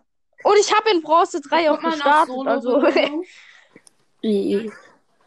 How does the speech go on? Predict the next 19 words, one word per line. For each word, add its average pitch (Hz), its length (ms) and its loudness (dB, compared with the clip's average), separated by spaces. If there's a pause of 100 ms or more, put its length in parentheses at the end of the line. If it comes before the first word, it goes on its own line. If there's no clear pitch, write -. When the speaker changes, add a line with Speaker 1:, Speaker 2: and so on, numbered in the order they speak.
(220)
Speaker 1:
Ja, 233 200 0
Speaker 2:
Dann 311 80 2
Speaker 1:
ja. 339 60 4
Speaker 2:
hab 370 120 6
ich 320 60 4
Speaker 3:
Ich 330 60 -2
hab 339 120 -4
mal 269 100 -4
Speaker 2:
dreitausend. 294 680 -2
Speaker 1:
Die 277 60 -2
Ka-, 302 220 0
Speaker 2:
Ich - 60 -8
hab 269 100 -2
Speaker 1:
Pilot- 285 160 0
Speaker 2:
nämlich 269 280 -6
Solo 294 360 -2
mehr 269 280 -8
gespielt 294 460 -8
als 262 300 -10